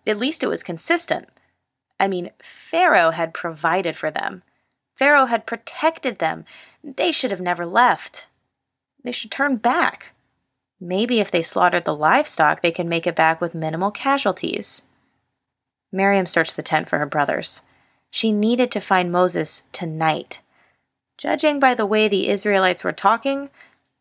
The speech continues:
tomorrow may be too late. "Aaron," she said, entering the largest tent in the center of the camp,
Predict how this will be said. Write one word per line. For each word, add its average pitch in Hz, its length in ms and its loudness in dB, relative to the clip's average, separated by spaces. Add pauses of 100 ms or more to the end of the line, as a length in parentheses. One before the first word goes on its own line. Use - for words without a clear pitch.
(120)
tomorrow 254 520 0
may 254 160 2
be 262 160 -2
too 220 240 -2
late. 185 320 -2 (1400)
"Aaron," 214 400 4
she 175 220 -2
said, 170 380 4
entering 180 360 0
the 170 120 0
largest 165 440 0
tent 175 300 -2
in 165 80 -2
the 160 80 -4
center 165 300 0
of 156 100 -4
the 170 80 -10
camp, 170 360 -6